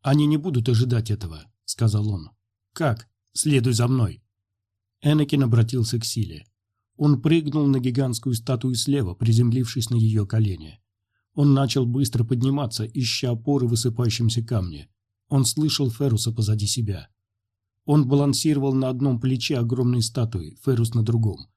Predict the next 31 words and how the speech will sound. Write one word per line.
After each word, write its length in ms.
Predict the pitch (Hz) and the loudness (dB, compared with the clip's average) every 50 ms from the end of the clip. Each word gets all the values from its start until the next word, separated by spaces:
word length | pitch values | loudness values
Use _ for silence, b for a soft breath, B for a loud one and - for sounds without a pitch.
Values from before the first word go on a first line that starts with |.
| _ _ _ _ _ _ _ _ _ _ - | _ _ _ _ _ _ _ _ _ _ 2
Теперь 300 | 147 139 160 156 139 139 | 2 4 4 4 4 4
они 140 | 139 143 | 4 2
были 200 | 135 127 143 139 | 2 2 2 2
высоко 480 | 139 131 131 117 - 139 131 - - 143 | 2 2 0 0 0 -2 -2 -2 0 0
над 240 | 123 120 117 113 113 | 0 0 0 -4 -6
полом, 400 | - 156 147 117 98 90 - - _ _ | -4 -2 0 0 0 -2 -6 -14 _ _
но 140 | - 135 139 | 0 2 2
даже 260 | 127 135 120 120 139 | 2 2 0 0 0
в 60 | 127 | 0
этом 240 | 139 135 131 131 123 | 0 0 0 -2 -2
случае 440 | 117 - 160 165 139 113 - 107 95 | -2 -2 -2 -2 -2 -2 -2 -4 -4
потолок 460 | - 127 113 117 120 123 123 117 - | -2 -2 -2 0 0 0 0 -2 -2
ангара 400 | 123 123 123 120 143 135 127 117 | -2 -2 0 0 0 0 0 -2
терялся 480 | 113 - 143 127 127 123 113 - - | -2 0 0 0 0 0 0 -2 -2
в 60 | 110 113 | -4 -4
темноте 460 | - 120 117 117 113 110 - 117 107 | -2 0 2 4 4 2 2 0 0
над 200 | 104 104 98 104 | 0 0 -2 -2
ними. 380 | 104 92 82 76 76 76 - _ _ _ _ _ _ _ _ _ _ _ _ _ _ _ _ _ _ | -2 -4 -4 -8 -12 -16 -18 _ _ _ _ _ _ _ _ _ _ _ _ _ _ _ _ _ _
«Ждем 420 | 127 120 117 127 160 160 151 123 | -2 0 2 4 4 4 4 2
первой 320 | 113 165 151 139 135 139 139 | 2 2 0 2 2 2 2
волны, 520 | 127 135 139 143 156 160 131 101 - - _ _ _ | 2 2 0 0 0 2 0 0 -2 -4 _ _ _
затем 400 | _ - 127 127 117 135 131 120 | _ -2 -2 0 2 2 0 2
прыгаем», 480 | 113 139 156 147 113 98 87 78 - - _ _ _ | 0 0 0 0 -2 -2 -4 -8 -12 -16 _ _ _
сказал 420 | - - - 113 110 110 110 107 107 | -14 -4 -2 0 0 2 0 0 -2
Энакин. 400 | 95 90 98 - - 85 76 - _ _ _ _ _ _ _ _ _ _ _ - | -4 -4 -8 -10 -12 -14 -14 -18 _ _ _ _ _ _ _ _ _ _ _ 0
«Мы 180 | 151 147 151 | 2 4 4
можем 320 | 143 143 143 117 143 143 143 | 4 4 2 4 4 2 2
использовать 560 | 131 - - 151 151 127 120 127 123 113 123 | 0 0 -2 -2 0 0 0 0 0 0 -2
наши 280 | 131 131 117 - 139 | -2 0 0 0 0
жидкие 380 | 127 117 135 120 113 - 120 113 | 0 0 -2 -2 0 0 -2 0
кабели. 480 | 113 135 110 98 90 78 73 76 - | 0 -2 -2 -2 -4 -8 -12 -16 -20